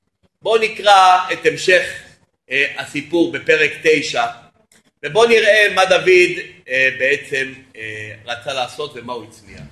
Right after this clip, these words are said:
ויאמר דוד, "אחי יש עוד אשר נותר לבית שאול, ואעשה עמו חסד בעבור יהונתן, ולבית שאול עבד, ושמו ציבה."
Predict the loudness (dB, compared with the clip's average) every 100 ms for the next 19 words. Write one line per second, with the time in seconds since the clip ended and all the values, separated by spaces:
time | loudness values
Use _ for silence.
0 | -20 _ _ _ _ _ _ _ _ _
1 | _ _ _ _ _ _ _ -4 2 4
2 | 4 2 2 4 4 4 2 -8 -18 _
3 | -18 -10 -4 -4 -4 -10 -10 -8 -8 -12
4 | -14 -14 -14 -14 -4 -2 -2 -4 -8 -10
5 | -12 -12 -4 0 0 0 -4 -8 -8 -10
6 | -8 -8 -8 -14 -8 -8 -8 -14 -14 -10
7 | -10 -8 -12 -10 -12 -14 -14 -14 -14 -20
8 | _ _ _ _ _ _ _ _ _ _
9 | _ _ _ _ _ _ -10 -2 -2 -2
10 | -6 0 0 2 2 2 0 -6 -10 -20
11 | _ _ _ _ -20 -18 -12 -6 -6 -6
12 | -14 -14 -14